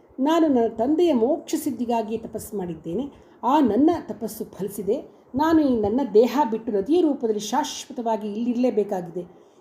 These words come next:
ಇದು ಶ್ರೀ ಮಹಾವಿಷ್ಣುವಿನ ಆದೇಶವೂ ಆಗಿದೆ. ನದಿಯ ರೂಪ ತಳೆದು ಪ್ರವಹಿಸುವುದೇ ನನ್ನ ಇಚ್ಛೆ. ಆದ್ರಿಂದ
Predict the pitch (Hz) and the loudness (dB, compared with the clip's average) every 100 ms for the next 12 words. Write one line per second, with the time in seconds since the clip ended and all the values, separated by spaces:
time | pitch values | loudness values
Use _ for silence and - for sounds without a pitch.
0 | 240 226 220 - - 262 208 185 226 294 | -6 -4 -4 -6 -6 -2 0 0 -2 0
1 | 269 - 240 220 180 180 247 254 294 247 | 0 -4 -4 -2 0 -2 -2 -2 -2 0
2 | 214 180 180 180 - - - - 269 285 | 0 0 -8 -12 -16 -20 -18 -4 0 4
3 | 320 320 269 - 220 220 214 - 196 220 | 4 4 0 -2 -2 -2 -4 -4 -2 2
4 | 269 - 311 330 277 220 214 196 190 - | 2 0 -2 0 2 0 0 -2 -4 -6
5 | 226 196 - - - 185 190 185 226 285 | -4 -4 -6 -20 -18 -6 -4 -2 0 2